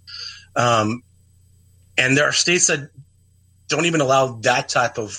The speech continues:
firearm that you can build, 'cause ours are, again, it's, it's a Glock seventeen or a Glock nineteen. Um, they're not, like, in California, they're not on the roster. So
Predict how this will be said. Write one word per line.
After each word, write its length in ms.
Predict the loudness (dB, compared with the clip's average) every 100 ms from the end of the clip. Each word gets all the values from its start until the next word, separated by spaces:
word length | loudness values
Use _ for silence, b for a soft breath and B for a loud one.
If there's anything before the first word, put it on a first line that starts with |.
| -10 -2
firearm 420 | 2 4 2 0
that 120 | -8
you 80 | -10
can 160 | -10 -8
build, 240 | -8 -8
'cause 140 | -6
ours 260 | -2 -2 -4 -12 b b -2
are, 120 | 0
again, 260 | 0 -4 -2
it's, 260 | -2 -2 -6 _ _ _ _ _ _ _
it's 100 | -8
a 40 |
Glock 260 | -4 -2 0
seventeen 440 | -2 -4 -6 -4
or 100 | -4
a 60 | -4
Glock 220 | -8 -8
nineteen. 440 | -8 -6 -6 -8 -10 B B B
Um, 100 | 0
they're 120 | 2
not, 220 | 2 0 0
like, 160 | 0
in 100 | 0
California, 460 | 0 0 0 -2 -2
they're 100 | 0
not 160 | 2
on 140 | 2 0
the 80 | 0
roster. 440 | 0 -2 -8 -18 _ B B B B
So 440 | -4 0 0 -2